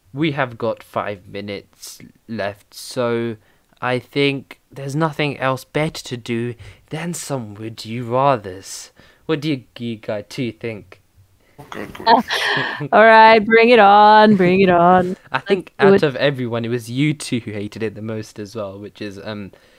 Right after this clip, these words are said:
Speaker 1: um, quite the funny thing. But would you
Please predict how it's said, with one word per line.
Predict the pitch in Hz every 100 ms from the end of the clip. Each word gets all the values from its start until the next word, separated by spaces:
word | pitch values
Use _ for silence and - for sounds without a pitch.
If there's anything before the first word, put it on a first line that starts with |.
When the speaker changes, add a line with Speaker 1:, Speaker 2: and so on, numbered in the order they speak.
| 147 -
Speaker 1:
um, | - 104 98 101 117 -
quite | 117 104 101
the | 107
funny | - 107 107 104
thing. | 98 101 101
But | 143 156 - _ _ _ _ _ _ 117
would | 113 139 180 170 - _ _ _ _ _ _ _ _ 120
you | 123 131 127 120